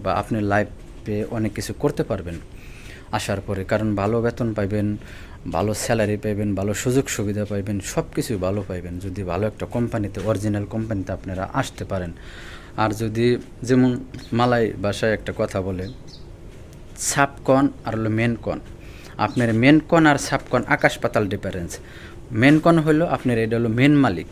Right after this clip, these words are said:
মানে সরাসরি আপনি কোম্পানির মাধ্যমে আসছেন। আর সাবকন যেটা, ওইটা হলো আপনার, আমরা যেটারে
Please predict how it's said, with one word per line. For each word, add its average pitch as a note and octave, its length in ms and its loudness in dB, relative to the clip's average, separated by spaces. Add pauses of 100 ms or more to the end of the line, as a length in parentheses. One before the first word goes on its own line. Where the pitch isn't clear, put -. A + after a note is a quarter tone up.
(200)
মানে G2 380 -2
সরাসরি B2 460 2
আপনি A2 200 0
কোম্পানির C#3+ 420 2
মাধ্যমে F#2+ 340 -2
আসছেন। - 280 -6 (400)
আর G2+ 100 2
সাবকন C#3+ 600 2
যেটা, A2+ 240 4
ওইটা A2+ 220 2
হলো A2 160 2
আপনার, A2+ 320 0 (460)
আমরা G#2 280 2
যেটারে G#2 500 0